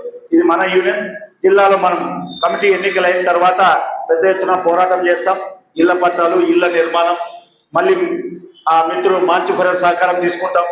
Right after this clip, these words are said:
ఇల్లు కట్టే వాళ్ళకి మెటీరియల్ ఇవ్వాలనా లేకపోతే ఇల్లు కట్టించాలనా అనేది కూడా మళ్ళీ ఆర్టీటీ సహకారం తీసుకుంటాం. మీ అందరికీ తెలుసు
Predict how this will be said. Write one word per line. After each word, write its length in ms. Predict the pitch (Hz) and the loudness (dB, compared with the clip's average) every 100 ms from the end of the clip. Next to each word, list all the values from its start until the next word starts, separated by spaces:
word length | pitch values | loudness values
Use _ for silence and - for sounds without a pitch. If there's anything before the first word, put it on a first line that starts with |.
| - - - 165 | -8 -12 -10 -2
ఇల్లు 140 | 190 | 2
కట్టే 260 | 185 180 180 | 2 2 2
వాళ్ళకి 360 | 170 175 170 175 | 2 2 0 0
మెటీరియల్ 480 | 175 165 165 175 | 0 0 0 2
ఇవ్వాలనా 680 | 170 170 165 165 170 170 - - - | 2 2 2 0 -2 -2 -10 -10 0
లేకపోతే 380 | 175 - 185 180 | 0 2 0 2
ఇల్లు 340 | 170 185 202 | 0 0 0
కట్టించాలనా 520 | 175 180 175 175 165 165 | 0 0 -2 0 0 0
అనేది 280 | 165 165 | 0 -2
కూడా 220 | 165 180 165 139 - - - | 0 2 2 0 -6 -10 -4
మళ్ళీ 160 | 170 185 | 0 4
ఆర్టీటీ 480 | 170 180 180 175 | 4 2 0 0
సహకారం 440 | 170 170 175 170 165 | 0 0 0 -2 -4
తీసుకుంటాం. 360 | 165 156 175 180 | -4 -2 -2 -2
మీ 60 | |
అందరికీ 300 | 180 247 214 | 0 0 2
తెలుసు 360 | 220 214 220 | 0 -2 -8